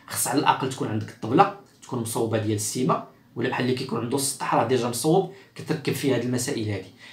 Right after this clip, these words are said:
هنا كنشوفوا بعد الفينيسيون، دابا هنا راه ركب الدلاكيت هي لا بيضاء، الحديد تصبغ، كنشوفوا البلاصه ديال الشراجم كتبقى بوحدها،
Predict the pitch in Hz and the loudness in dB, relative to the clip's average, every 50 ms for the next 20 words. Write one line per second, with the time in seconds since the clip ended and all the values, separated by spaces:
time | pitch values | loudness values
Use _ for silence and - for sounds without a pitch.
0 | - - - 165 190 190 196 185 165 - 185 160 214 190 175 165 160 160 - - | -6 0 4 4 6 6 6 6 6 4 2 0 2 4 4 4 4 4 2 2
1 | 220 208 190 165 135 131 123 113 113 117 117 120 127 131 139 123 120 117 120 123 | 4 4 4 4 2 2 0 0 0 -2 -2 0 0 2 2 2 2 2 0 4
2 | - 208 208 165 156 - - - - - - 110 107 107 131 - 131 - - 143 | 6 6 6 6 4 0 -10 -18 -20 -14 -10 -6 2 6 6 6 6 6 2 0
3 | - - 113 113 123 117 113 113 110 113 110 107 - 131 110 - - - - - | -4 -4 -2 0 2 2 2 2 2 0 2 4 6 4 4 4 0 -10 -18 -20
4 | - - 127 - - 131 139 151 139 139 - - - - - - 127 143 220 214 | -12 -6 -4 -2 2 6 8 8 8 8 4 -2 -6 -6 -6 2 4 6 4 4
5 | - - - - - - - - - - 143 139 - 165 160 156 135 127 151 156 | 2 -2 -12 -20 -20 -20 -20 -20 -8 -4 -2 -2 0 0 2 2 4 6 6 6
6 | - 156 135 127 135 139 135 - 139 127 110 117 113 110 113 - - - 113 104 | 6 4 4 4 2 2 2 0 0 0 0 0 -2 -2 -4 -6 -6 -6 -6 -6
7 | 107 104 113 113 143 185 202 196 | -6 -6 -4 2 6 6 6 6